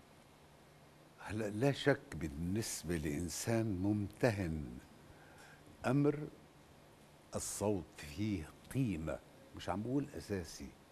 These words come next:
إنه ممكن يكون ممثل عظيم ملفت ومبدع في أدائه وصوته عادي، لكن لما بيكون الصوت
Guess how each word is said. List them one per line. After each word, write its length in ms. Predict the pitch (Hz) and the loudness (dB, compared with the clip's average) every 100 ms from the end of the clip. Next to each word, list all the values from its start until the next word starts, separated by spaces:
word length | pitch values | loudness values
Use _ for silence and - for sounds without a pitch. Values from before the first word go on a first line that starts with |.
| - - - - - - | -20 -20 -20 -20 -20 -8
إنه 80 | 120 | -2
ممكن 320 | 175 175 165 | -2 4 4
يكون 460 | 120 139 135 110 92 | 4 4 4 4 2
ممثل 640 | 80 85 127 - - 87 | -2 0 0 -2 -2 2
عظيم 880 | 69 80 71 110 101 90 73 69 65 64 - - - - - - - - - - - - - - - 69 | 2 0 0 0 0 -2 -4 -8 -10 -12 -14 -20 -20 -20 -20 -20 -20 -20 -20 -20 -20 -20 -20 -18 -12 2
ملفت 440 | 107 147 85 101 85 - - - | 4 6 4 0 -2 -4 -16 -10
ومبدع 960 | 76 71 76 113 139 85 92 95 65 - | -6 -4 2 4 4 0 2 2 2 -2
في 320 | - 90 85 | -4 -2 -2
أدائه 340 | 82 110 101 - 151 175 180 180 175 180 - - - | 0 0 0 -2 -2 -2 -4 -4 -4 -4 -6 -6 -6
وصوته 500 | 196 - 185 160 107 | 0 2 2 4 6
عادي، 500 | 110 92 73 71 62 - - - - - - - - - | 6 4 2 -4 -6 -12 -20 -20 -20 -20 -20 -20 -18 -2
لكن 320 | 104 135 110 | 0 0 -2
لما 280 | 82 76 73 | -2 0 -2
بيكون 400 | 78 - 104 90 | -4 -6 -4 -4
الصوت 420 | 69 - 101 90 | -6 -4 -2 -2